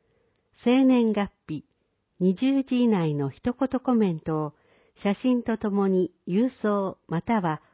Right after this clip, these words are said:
直接シティプロモーション課へ。郵送先は郵便番号二四三の零四九二、かつ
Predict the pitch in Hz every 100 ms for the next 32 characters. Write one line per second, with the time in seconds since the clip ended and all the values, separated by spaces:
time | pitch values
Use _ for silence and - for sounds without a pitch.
0 | _ _ - 175 - - 247 - 196 -
1 | - - 254 269 - 233 233 214 208 196
2 | 190 180 - 165 156 - _ _ _ _
3 | _ _ _ _ _ _ 185 247 - 247
4 | 226 233 214 - 185 180 175 _ _ _
5 | 190 240 269 254 254 240 233 196 170 156
6 | 151 147 147 _ - 180 247 262 254 196
7 | 151 - 170 170 170 160 151 _ 160 208
8 | 247 240 202 143 - 180 196 185 175 147
9 | 147 _ _ _ _ _ _ _ 247